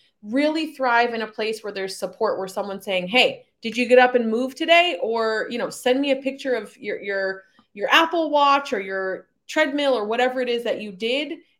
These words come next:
And I'm gonna say, 'Good job.'" And some people need that. Other people don't. I love the saying, um,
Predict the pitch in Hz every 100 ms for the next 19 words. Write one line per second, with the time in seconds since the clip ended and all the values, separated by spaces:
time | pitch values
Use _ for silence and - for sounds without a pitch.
0 | - 226 220 202 220 226 226 220 - 214
1 | 208 208 226 220 208 190 160 180 185 -
2 | - - 208 208 240 - 233 240 269 294
3 | 240 247 269 269 233 220 - 196 233 339
4 | - _ _ - 247 262 269 240 233 233
5 | 233 254 262 - 196 190 175 143